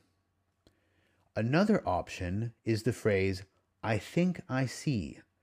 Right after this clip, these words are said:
which allows the other side to listen more closely and correct any misunderstandings.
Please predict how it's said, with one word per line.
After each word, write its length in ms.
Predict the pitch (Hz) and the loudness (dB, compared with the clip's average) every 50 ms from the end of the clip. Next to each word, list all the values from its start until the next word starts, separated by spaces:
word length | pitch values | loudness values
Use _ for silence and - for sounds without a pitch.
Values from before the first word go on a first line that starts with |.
| _ _ _ _ _ _ _ _ _ - | _ _ _ _ _ _ _ _ _ 0
which 240 | - 135 127 - | 0 0 2 2
allows 400 | 143 127 139 139 147 151 151 131 | 0 2 4 4 4 4 4 4
the 160 | 117 151 - - | 2 0 0 2
other 220 | 143 165 170 180 | 2 2 2 2
side 440 | 160 - - 131 123 120 123 117 110 | 0 0 0 2 4 4 2 2 0
to 100 | - 117 | 0 0
listen 360 | 110 120 139 - - 135 120 | 2 2 2 2 0 0 2
more 200 | 113 107 101 104 | 2 2 2 2
closely 760 | - - - - 190 202 196 - - 110 95 82 80 90 - _ _ _ _ _ _ _ - | 0 -2 2 4 6 6 6 2 0 -2 -2 0 -2 -4 -6 _ _ _ _ _ _ _ -6
and 160 | - 113 113 | -4 -4 -4
correct 420 | - - 120 117 117 113 113 - - _ _ _ _ _ _ - | -2 0 2 4 4 4 2 0 -10 _ _ _ _ _ _ -4
any 160 | 107 107 107 104 | -2 0 2 2
misunderstandings. 1200 | 98 95 92 - 98 90 82 85 80 - - - 120 117 110 90 - 67 - - - - - - | 0 0 -2 -2 -4 -2 -2 -4 -4 -6 -4 -2 0 0 0 0 -2 -6 -6 -10 -16 -16 -18 -18